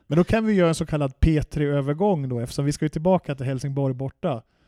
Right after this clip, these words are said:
Och där kan man ju också göra en, eh, supporterkulturs-, eh, koppling. Eh, apropå, ja, nu, nu ska jag inte, eh, vad he-,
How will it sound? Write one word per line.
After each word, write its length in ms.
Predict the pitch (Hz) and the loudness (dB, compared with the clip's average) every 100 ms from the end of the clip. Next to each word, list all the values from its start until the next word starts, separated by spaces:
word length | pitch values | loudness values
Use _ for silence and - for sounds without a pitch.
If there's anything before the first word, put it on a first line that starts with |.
| _ _ _ _ _ | _ _ _ _ _
Och 100 | - | -8
där 100 | 156 | -4
kan 180 | 180 185 | -4 -4
man 100 | 165 | -2
ju 40 | 156 | -2
också 220 | 156 185 | -4 -4
göra 320 | 180 156 139 | -2 -2 -2
en, 280 | 139 135 131 | -4 -6 -6
eh, 440 | 131 123 120 113 113 127 | -8 -8 -10 -12 -16 -20
supporterkulturs-, 1400 | - 139 - 135 - 131 - 131 - 139 131 120 - - | -10 -6 -4 -4 -6 -10 -8 -8 -6 -6 -4 -6 -12 -12
eh, 680 | 131 123 120 120 123 143 156 - - _ | -8 -8 -8 -12 -16 -18 -20 -20 -20 _
koppling. 760 | - 180 - 160 131 117 120 - _ _ _ _ - | 2 2 2 -4 -4 -4 -8 -14 _ _ _ _ -16
Eh, 760 | 147 143 135 135 131 127 123 113 113 _ _ _ _ _ _ | -10 -8 -8 -10 -10 -12 -14 -18 -20 _ _ _ _ _ _
apropå, 840 | - 139 - 143 - 147 135 127 117 131 123 - - - _ _ _ _ _ _ _ | -10 -8 -6 -4 -2 0 -2 -4 -6 -12 -16 -20 -20 -20 _ _ _ _ _ _ _
ja, 220 | 135 120 104 - | -10 -10 -10 -10
nu, 120 | 156 | -4
nu 140 | 175 | 0
ska 140 | 170 180 | 2 4
jag 80 | 156 | 4
inte, 180 | 156 151 143 143 - | 4 4 2 -2 -10
eh, 380 | 139 131 127 123 | -6 -2 0 -2
vad 140 | 131 131 | -2 -4
he-, 140 | 131 | -4